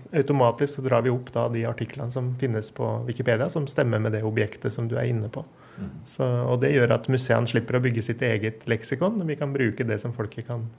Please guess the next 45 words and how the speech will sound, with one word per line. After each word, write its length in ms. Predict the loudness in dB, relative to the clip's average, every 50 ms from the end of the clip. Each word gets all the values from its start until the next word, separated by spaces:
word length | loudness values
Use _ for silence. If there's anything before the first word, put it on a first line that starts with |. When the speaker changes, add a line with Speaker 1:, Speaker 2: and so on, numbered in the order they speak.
| _ _ _ -2
Speaker 1:
være 160 | -2 0 0
med 100 | -2 -2
å 40 | -2
bidra 300 | -4 -4 -6 -6 -10 -12
i. 40 | -12 -14 -18 -20 _ -14 -10
Mm. 180 | -8 -8 -8 -10 -12 -16 -20 -20 _
Speaker 2:
Så 160 | -6 -4 -4 -2
kan 240 | -2 -2 -2 0 0
altså 280 | 0 0 -2 -2 -2 -2
brukere 440 | 0 0 -2 -2 -2 -2 -4 -4 -4 -6 -2 2
gå 300 | 6 6 8 6 6 4 2
inn 300 | 2 4 4 4 2 0 0
i 120 | 0 0
Digitalt 440 | 0 2 0 0 0 0 0 0 2
Museum, 360 | 0 -2 -2 -2 -2 -2 -2 -4
finne 440 | -6 -2 0 2 2 2 2 2 0
noe 280 | 0 0 0 0 0 -2
som 220 | -2 -2 -2 0
de 120 | 0 -2
kjenner 340 | -2 0 0 0 0 0 0
igjen, 260 | -2 -2 0 0 0
noe 140 | 0 0 0
som 180 | 0 -2 -2 0
de 140 | 0 0 -2
har 240 | -2 -4 -4 -4 -4
kunnskap 520 | -4 -2 -2 -2 0 0 -2 -2 2 2
om, 200 | 2 2 2 0 -4 -10 -20 -20 -20 -20 -20 -20 -20 -20 -20 _ _ _ _ 4
og 140 | 6 6 6
de 80 | 6 4
kan 120 | 2 2 2
også 180 | 2 2 0 0 2
bygge 320 | 2 0 0 0 -4 -6
ut 60 | -2 0
den 160 | 0 0 0
artikkelen 480 | 0 -2 -4 -6 -4 -2 0 0 0
selvfølgelig, 380 | 0 0 -2 -2 0 0 0 0
de 100 | 0 0
kan 180 | 0 0 0 0
bidra 340 | 0 0 0 0 0 0 0
med 100 | 0 0
sin 160 | 0 0 -2
egen 360 | 0 -2 -2 -2 -2 -2 -4 -2
kunnskap, 420 | -2 -2 -4 -4 -4 -6 -6 -6
og 140 | -6 -6 -2
det, 300 | 0 2 2 2 0